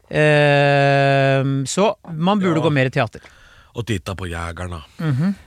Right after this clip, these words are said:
Speaker 2: Ja. Ehm, det er, eh, tjueandre mai i dag.
Speaker 1: Ja, det har vært en feiring.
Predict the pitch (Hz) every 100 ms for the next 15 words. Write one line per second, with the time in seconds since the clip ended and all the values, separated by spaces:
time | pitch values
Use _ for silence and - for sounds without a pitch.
0 | - 85 - _ _ _ - - - -
1 | _ - 143 151 147 123 98 _ _ _
2 | _ _ _ 139 139 135 135 139 135 131
3 | 131 117 120 160 190 180 - _ _ _
4 | _ 139 190 214 147 135 123 - 139 135
5 | 135 131 - 120 131